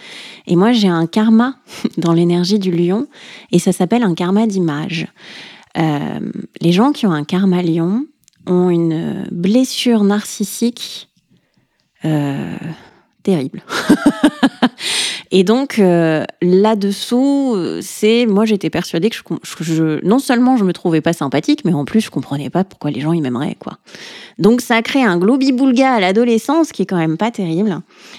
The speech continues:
Et ma deuxième blessure, elle s'appelle la blessure d'incarnation. Et alors, celle-ci, elle est un petit peu, euh, c'est pas la plus facile à expliquer, parce qu'en fait, elle régit à la fois nos dons, nos talents, ce pourquoi on,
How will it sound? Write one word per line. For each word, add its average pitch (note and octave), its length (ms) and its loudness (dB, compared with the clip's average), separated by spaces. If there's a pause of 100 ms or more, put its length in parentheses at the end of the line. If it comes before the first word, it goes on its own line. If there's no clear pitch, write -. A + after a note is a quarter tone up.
(160)
Et F#3+ 100 6
ma G3 160 4
deuxième C4+ 340 4
blessure, A#3+ 480 2
elle G#3+ 140 2
s'appelle G#3 340 -2
la E3 100 0
blessure F#3 360 0
d'incarnation. F#3 680 -2 (160)
Et D#3+ 60 -2
alors, D3+ 180 0
celle-ci, A3 240 -2
elle C4+ 80 2
est F#3 40 0
un C#3 160 -2
petit - 180 -6
peu, A#3+ 100 0
euh, A#3+ 300 2 (400)
c'est - 160 -6
pas G#3+ 120 2
la A3 100 0
plus A3+ 160 -4
facile G#3+ 340 -2
à G3 60 0
expliquer, - 480 -6 (420)
parce G3 160 0
qu'en G#3+ 120 2
fait, C4+ 200 -2
elle G#3+ 120 2
régit F#3+ 420 0
à B3+ 120 0
la C4 140 2
fois A3+ 500 -2
nos F#3+ 240 2
dons, G3 300 -2 (300)
nos F#3 140 0
talents, F#3+ 460 -2
ce A3+ 160 -2
pourquoi G#3+ 540 -2
on, E3+ 400 -4